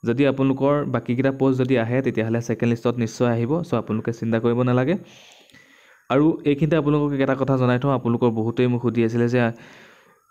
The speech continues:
এ, আপোনালোকৰ ডকুমেণ্ট ফেক বুলি কৈছিলে। যদি আপোনালোকৰ ডকুমেণ্ট ফেক নহয়, তেতিয়াহ'লে, তেতিয়াহ'লে আপোনালোকে আৰ টি আই কৰিব পাৰে। আৰ টি আই কৰি পেলাই আপোনালোকে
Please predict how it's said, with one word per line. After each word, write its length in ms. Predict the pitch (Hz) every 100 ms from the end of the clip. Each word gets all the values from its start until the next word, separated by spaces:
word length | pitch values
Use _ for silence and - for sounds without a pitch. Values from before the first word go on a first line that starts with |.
| _
এ, 100 | - 117
আপোনালোকৰ 360 | 110 113 127 127
ডকুমেণ্ট 360 | 117 120 127 127
ফেক 160 | 127 127
বুলি 160 | 135 143
কৈছিলে। 280 | 135 135 143
যদি 160 | 131 135
আপোনালোকৰ 400 | 127 135 139 151
ডকুমেণ্ট 380 | 135 131 131 139
ফেক 240 | 139 135 135 135
নহয়, 420 | 120 110 127 143
তেতিয়াহ'লে, 420 | 117 117 113 120
তেতিয়াহ'লে 400 | 127 107 120 120
আপোনালোকে 380 | 123 120 117 147 185 - _ _ _ _ _ _ _ -
আৰ 140 | 117
টি 120 | 110 131
আই 80 |
কৰিব 180 | 131 127 117
পাৰে। 180 | 127
আৰ 120 | 127 113
টি 80 | 120
আই 60 |
কৰি 160 | 117 120
পেলাই 180 | 120 117
আপোনালোকে 340 | 113 113 127